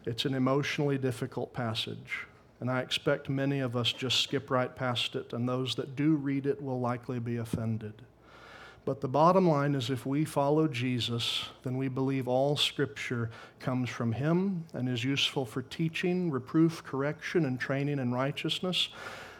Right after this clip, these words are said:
that the disciple of Christ may be complete, equipped for every good work. And that is true of, and especially so, perhaps,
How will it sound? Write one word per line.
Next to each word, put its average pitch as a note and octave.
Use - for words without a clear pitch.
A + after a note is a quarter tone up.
that A#2+
the C3
disciple C3+
of A#2
Christ C3+
may B2+
be B2+
complete, B2+
equipped -
for C3
every B2+
good B2+
work. A#2+
And B2
that B2+
is C3
true E3+
of, D#3
and B2
especially C3
so, A#2
perhaps, -